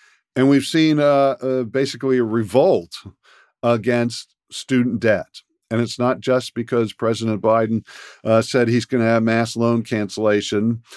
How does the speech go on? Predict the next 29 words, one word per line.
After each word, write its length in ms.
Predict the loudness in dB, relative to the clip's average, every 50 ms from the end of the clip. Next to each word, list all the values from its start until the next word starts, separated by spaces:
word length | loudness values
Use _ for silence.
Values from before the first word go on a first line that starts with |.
| -20 -20 -20 _ 0
The 140 | 2 4
revolt 520 | 4 4 4 4 2 2 2 2 2 0 0
actually 380 | 0 0 0 -2 -2 -2 -2
started 400 | -2 -4 -4 -2 0 0 0 0
to 60 | 0 -2
manifest 640 | -2 0 0 -2 -2 -4 -4 -4 -4 -4 -4 -6 -10
itself 540 | -12 -12 -8 -4 -2 0 0 0 -2 -2 -2
in 200 | -2 -2 -2 -4 -8 -16 _ _ _ -2
a 120 | -2 -2
peak 560 | -2 -2 0 0 0 0 -2 -4 -8 -12 -20 _ _ _ _ _ _ _ _ _
in 200 | 0 2 2 2
how 240 | 0 0 0 0 2
much 280 | 2 0 -2 -2 -4 -2
debt 220 | 2 2 2 2 0 _
people 260 | -6 -6 -4 -4 -4
were 100 | -4 -4
taking 400 | -4 -6 -8 -6 -6 -6 -8 -6
out 240 | -4 -2 -2 -2 -2
around 380 | -2 -2 -4 -4 -4 -6 -6 -6
two 120 | -8 -4
thousand 320 | -2 0 0 0 -2 -6 -6
twelve 320 | -2 0 0 0 0 -2
or 80 | -4 -6
so, 460 | -6 -6 -6 -6 -4 -4 -4 -4 -6 _ _ -20 -20 _ _ _ 0
that 240 | 2 2 2 2 2
then 180 | 2 2 2
dropped 400 | 2 2 2 2 2 2 0 -4
a 60 | -4
lot. 340 | -2 0 0 -2 -2 -4 -6